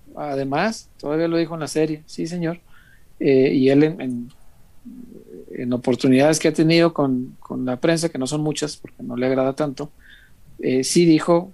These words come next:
más de alguna vez, "Este es el equipo de mis amores y yo cuando sea campeón aquí, me voy a Europa". Y yo le quiero creer, a lo mejor soy inocente, pero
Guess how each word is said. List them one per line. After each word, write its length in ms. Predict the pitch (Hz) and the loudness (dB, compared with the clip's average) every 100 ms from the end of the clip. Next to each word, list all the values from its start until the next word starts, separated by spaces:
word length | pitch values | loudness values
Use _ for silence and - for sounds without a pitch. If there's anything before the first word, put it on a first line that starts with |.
| - - | -20 -10
más 200 | 123 135 | -4 0
de 60 | 151 | 2
alguna 260 | 151 165 | 2 4
vez, 360 | 160 175 190 - - - _ - _ - | 4 2 -2 -10 -20 -20 _ -20 _ -4
"Este 240 | 147 151 | -2 -2
es 80 | 165 | -2
el 80 | 160 | -2
equipo 280 | 147 165 180 | -2 -4 -4
de 60 | 175 | -4
mis 140 | 156 | -4
amores 500 | 156 160 170 185 - | -4 -2 -2 -4 -8
y 100 | - | -14
yo 220 | 127 135 135 | -8 -8 -8
cuando 280 | 135 - | -12 -12
sea 180 | - 151 | -4 -2
campeón 300 | 175 165 180 | 0 0 0
aquí, 420 | 180 - 190 233 - - - | 0 0 0 0 -6 -20 -14
me 140 | 139 | -10
voy 180 | 117 120 | -6 -2
a 20 | |
Europa". 400 | 139 147 - 196 - - - - _ - _ _ - - _ - _ - - - - | 0 -2 -4 -10 -12 -20 -20 -20 _ -20 _ _ -20 -20 _ -20 _ -20 -20 -20 -20
Y 140 | - - | -16 -10
yo 120 | - | -6
le 140 | 156 | -4
quiero 200 | 165 190 | -2 -2
creer, 380 | 196 165 262 392 - 170 170 | 0 0 0 -6 -12 -20 -16
a 80 | 135 | -14
lo 80 | 127 | -14
mejor 260 | - 139 | -8 -4
soy 160 | 147 180 | 2 2
inocente, 440 | 180 139 202 233 | 2 0 0 0
pero 260 | 240 175 | -2 -2